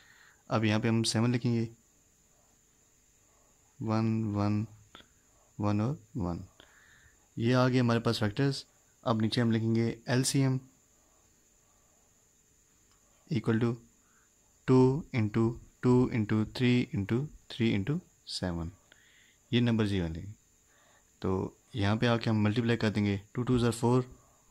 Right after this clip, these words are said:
multiply three threes are नाइन, multiply सेवन, नाइन फ़ोर्स are थर्टी सिक्स,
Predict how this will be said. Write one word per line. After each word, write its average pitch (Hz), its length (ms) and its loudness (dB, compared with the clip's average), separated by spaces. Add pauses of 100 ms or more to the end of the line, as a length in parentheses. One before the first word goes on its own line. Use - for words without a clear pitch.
(360)
multiply 104 420 2
three 107 220 -2
threes 117 220 2
are 113 80 4
नाइन, 110 340 2 (840)
multiply 98 380 0
सेवन, 87 380 -6 (1300)
नाइन 104 180 2
फ़ोर्स 123 260 2
are 123 200 0
थर्टी 120 180 -2
सिक्स, - 440 -8